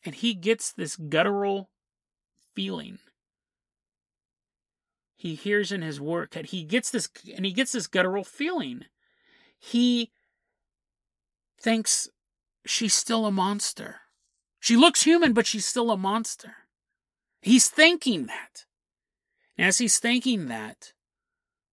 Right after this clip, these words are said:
he hears his mother start to growl, her face pressed up against his neck. Like a loving mother would, but this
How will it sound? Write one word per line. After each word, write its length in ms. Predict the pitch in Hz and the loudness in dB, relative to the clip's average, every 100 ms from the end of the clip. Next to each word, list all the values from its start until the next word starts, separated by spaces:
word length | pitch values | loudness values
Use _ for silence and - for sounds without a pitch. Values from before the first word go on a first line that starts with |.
| _ | _
he 180 | - 165 | -8 -8
hears 400 | 147 196 196 - | 0 2 4 2
his 200 | 175 147 | -4 -6
mother 380 | 147 175 170 139 | -6 -4 -4 -4
start 280 | - 135 - | -4 -6 -8
to 80 | |
growl, 880 | 131 139 147 156 151 - - _ _ _ _ _ _ _ _ _ _ _ _ _ _ _ | -14 -12 -10 -10 -12 -16 -20 _ _ _ _ _ _ _ _ _ _ _ _ _ _ _
her 120 | 156 | -14
face 380 | - 165 143 - | -4 -2 -2 -4
pressed 400 | - 151 - 147 | -4 -4 -4 -6
up 100 | 160 | -10
against 340 | 143 143 - | -10 -12 -12
his 160 | 131 135 | -12 -12
neck. 280 | 131 - _ _ _ _ _ _ _ _ _ _ _ _ _ _ _ | -12 -14 _ _ _ _ _ _ _ _ _ _ _ _ _ _ _
Like 180 | 180 208 | -4 -2
a 60 | |
loving 500 | 185 185 220 233 226 | -2 4 4 4 2
mother 340 | 214 208 190 160 | 0 0 0 0
would, 360 | 165 202 262 | 2 0 0
but 140 | - 175 | -6 -12
this 680 | 165 135 170 - - - | -14 -10 -4 -2 0 -2